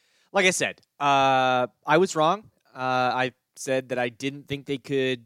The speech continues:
get past Tennessee in a rematch. I didn't think they would get past uconn. Um, they didn't have to play uconn. They did get past Tennessee, and then they played Ohio State, and kind of,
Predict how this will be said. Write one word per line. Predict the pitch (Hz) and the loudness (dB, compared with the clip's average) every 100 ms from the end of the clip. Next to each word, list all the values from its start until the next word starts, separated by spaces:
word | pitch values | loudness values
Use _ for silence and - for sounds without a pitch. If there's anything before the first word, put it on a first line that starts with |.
| _ | _
get | 143 - | -6 0
past | 135 131 143 | -2 -2 -6
Tennessee | 127 - 170 165 | -8 -4 -2 -2
in | 160 | -4
a | 156 | -6
rematch. | 160 156 151 156 - - | -6 -4 -2 -4 -6 -8
I | 127 | -6
didn't | 139 139 | -6 -8
think | 139 139 | -8 -4
they | |
would | 131 | -4
get | 127 - | -4 -6
past | 117 - | -8 -8
uconn. | 151 147 160 151 147 147 143 _ _ _ _ - | -14 -6 0 2 2 -2 -10 _ _ _ _ -6
Um, | 131 123 123 117 - _ _ _ _ - | -4 -2 -6 -16 -20 _ _ _ _ -6
they | 127 | -4
didn't | 139 | -4
have | 131 | -6
to | - | -4
play | 160 165 | -4 -2
uconn. | 165 - 160 160 156 156 _ _ - | -6 -4 -2 0 -4 -10 _ _ -18
They | 92 | -6
did | 143 | -4
get | 151 - | -4 0
past | 156 151 | -2 -2
Tennessee, | 160 160 - 160 156 156 _ _ _ _ _ _ _ - | -6 -6 -2 -2 -4 -8 _ _ _ _ _ _ _ -6
and | 127 131 | -4 -4
then | 131 | -6
they | 131 | -4
played | 139 | -2
Ohio | 135 135 135 | 0 0 0
State, | - 139 160 | 0 -4 -2
and | 131 123 | -8 -8
kind | 170 294 | -8 -6
of, | 339 262 | -6 -8